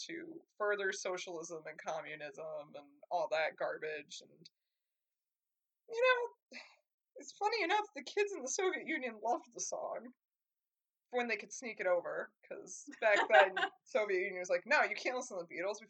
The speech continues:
Speaker 1: fucking hate them." But the kids are like, "But we love it." Something else to mention, an interesting thing about the White Album is that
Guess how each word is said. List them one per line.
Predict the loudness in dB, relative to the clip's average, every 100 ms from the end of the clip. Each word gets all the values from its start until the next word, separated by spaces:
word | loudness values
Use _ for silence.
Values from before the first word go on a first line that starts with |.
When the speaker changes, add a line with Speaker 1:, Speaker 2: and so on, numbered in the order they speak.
| -4
Speaker 1:
fucking | -4 -4
hate | -6 -4 -2
them." | -2 -4 -10 _ _ _ _ _
But | -12
the | -10
kids | -12 -10
are |
like, | -12 _
"But | -20 -20
we |
love | -20
it." | _ _ _ _ -20 _ _ _ _ _ _ _ _ _ -10
Something | -8 -4 -2
else | -2 -2
to | -4 -2
mention, | -2 -2 -4 -6 -14 -16 -8
an | -4
interesting | -4 -8 -10 -10 -10
thing | -6 -4
about | -4 0 0 0 -2 _ _ _ _ _ _ _ _ -8
the |
White | 4 4 6
Album | 2 0 -6 -10 -16 _
is | -8 -6 -4
that | 0 2 2 -2 -4